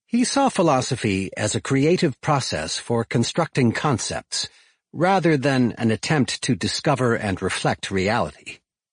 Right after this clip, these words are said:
Much of his work was in the history of philosophy, yet his readings did not attempt to disclose the true Nietzsche, for example. Instead,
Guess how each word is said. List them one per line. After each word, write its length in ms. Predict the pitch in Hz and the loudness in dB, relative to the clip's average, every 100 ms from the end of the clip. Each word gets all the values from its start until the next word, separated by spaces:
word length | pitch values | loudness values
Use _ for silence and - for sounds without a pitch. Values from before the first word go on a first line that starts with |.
| _ _ _ _ _ _ | _ _ _ _ _ _
Much 180 | 196 - | -2 0
of 100 | 247 | 2
his 220 | 233 156 | 2 2
work 320 | 123 92 107 - | 2 2 0 -2
was 260 | 120 123 - | 0 0 2
in 140 | 120 | 2
the 80 | 131 | 2
history 500 | - 214 - 95 69 | 0 0 0 0 0
of 100 | 73 | -4
philosophy, 800 | 113 95 71 - - 50 - _ _ _ _ | -2 -2 -2 -6 -12 -18 -20 _ _ _ _
yet 240 | - 170 170 | 0 0 4
his 240 | 180 151 | 2 2
readings 520 | 190 208 147 143 135 | 2 2 4 4 2
did 160 | - 160 | 0 0
not 200 | 202 233 | 2 2
attempt 500 | 190 - 151 - - | 0 2 2 0 -2
to 160 | - 135 | 0 2
disclose 720 | 131 - - 147 131 120 - | 0 -2 0 2 4 2 0
the 120 | 113 | -2
true 320 | - 165 131 | 2 2 6
Nietzsche, 380 | 117 151 - - - - | 6 4 2 -6 -8 -12
for 180 | - 101 | -4 -2
example. 540 | 78 107 71 - - _ _ _ _ _ _ _ _ _ | 0 -2 -4 -10 -20 _ _ _ _ _ _ _ _ _
Instead, 680 | 175 208 - 214 165 151 135 | 0 2 2 4 4 2 -4